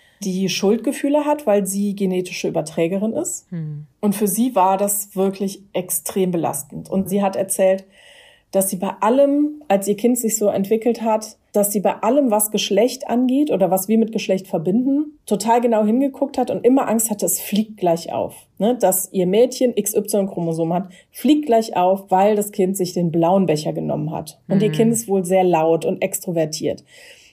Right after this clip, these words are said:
Speaker 1: Und sie hat, hatte dauernd den Druck, „Oh Gott, alle sehen, alle merken, wir sind nicht
Speaker 2: Nicht normal.
Speaker 1: normal.“
Speaker 2: Mhm.
Speaker 1: So, und das hat sie so unter Druck gesetzt. Und sie erzählte dann, dass es wirklich wie so ein Berg war, der sich so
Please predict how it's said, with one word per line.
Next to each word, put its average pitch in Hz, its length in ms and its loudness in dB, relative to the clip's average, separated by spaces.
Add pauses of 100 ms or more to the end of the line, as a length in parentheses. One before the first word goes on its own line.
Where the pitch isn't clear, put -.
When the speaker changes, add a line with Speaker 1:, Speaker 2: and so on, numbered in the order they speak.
(240)
Speaker 1:
Und 202 100 2
sie 208 160 4
hat, 208 120 2 (120)
hatte 202 220 -2
dauernd 233 400 2
den 190 160 2
Druck, 226 520 0 (360)
„Oh 196 100 0
Gott, 196 380 -2 (280)
alle 220 560 4
sehen, 190 480 2
alle 196 220 4
merken, 180 580 2
wir 185 220 4
sind 180 320 0
nicht - 0 -
Speaker 2:
Nicht 175 240 -2
normal. 156 600 0
Speaker 1:
normal.“ 180 220 -6
Speaker 2:
Mhm. 170 220 -10 (120)
Speaker 1:
So, 180 180 0
und 190 140 2
das 220 140 2
hat 247 160 2
sie 233 100 0
so 220 240 4
unter 254 180 4
Druck 240 240 0
gesetzt. 185 460 0
Und 190 120 -2
sie 202 120 0
erzählte 233 500 2
dann, 202 160 2
dass 208 160 -2
es 220 160 -4
wirklich 233 340 0
wie 240 100 -2
so 233 120 0
ein 214 140 0
Berg 220 420 0
war, 170 180 2
der 185 160 0
sich 196 220 -6
so 196 300 -2